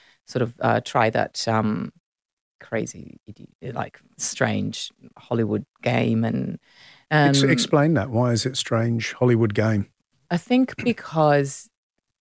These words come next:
Speaker 1: everybody's so nice. It's very seductive.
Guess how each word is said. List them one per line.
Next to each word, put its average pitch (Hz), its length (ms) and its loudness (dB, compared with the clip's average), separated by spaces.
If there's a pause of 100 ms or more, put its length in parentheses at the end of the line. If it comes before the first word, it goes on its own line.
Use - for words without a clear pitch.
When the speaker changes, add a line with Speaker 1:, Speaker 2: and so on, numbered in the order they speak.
(760)
Speaker 1:
everybody's 160 580 -8
so - 480 -2
nice. 123 640 -6 (640)
It's - 160 -8
very 185 280 4
seductive. - 640 -4